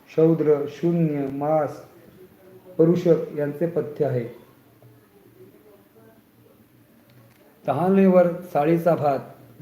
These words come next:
गरम पाणी, दूध, तूप हे गुणकारी आहेत. मोथा व गुळ यांची गोळी करून चघळावी. उरुस्तंभ रोगावर उवांना कृती, पालेभाज्या, पटोल, वेताचे अग्र यांचा उपयोग करावा.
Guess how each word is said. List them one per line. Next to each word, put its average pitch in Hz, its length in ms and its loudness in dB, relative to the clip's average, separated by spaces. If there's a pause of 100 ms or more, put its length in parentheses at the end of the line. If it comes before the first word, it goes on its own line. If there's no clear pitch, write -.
गरम 170 280 2
पाणी, 147 320 -4
दूध, 143 380 -2 (180)
तूप 165 200 0
हे 151 100 -2
गुणकारी 143 420 -4
आहेत. 113 120 -4 (580)
मोथा 156 680 -2
व 156 100 -6
गुळ 156 280 0
यांची 143 420 -6
गोळी 160 440 -2
करून 143 300 -4 (640)
चघळावी. 135 360 -2 (1000)
उरुस्तंभ 175 520 4
रोगावर 160 480 2 (440)
उवांना 180 420 4
कृती, 156 640 -8
पालेभाज्या, 151 600 0
पटोल, 139 480 -4
वेताचे 165 560 -2
अग्र 143 300 -4 (380)
यांचा 143 220 -4
उपयोग 151 300 -4
करावा. 123 260 -8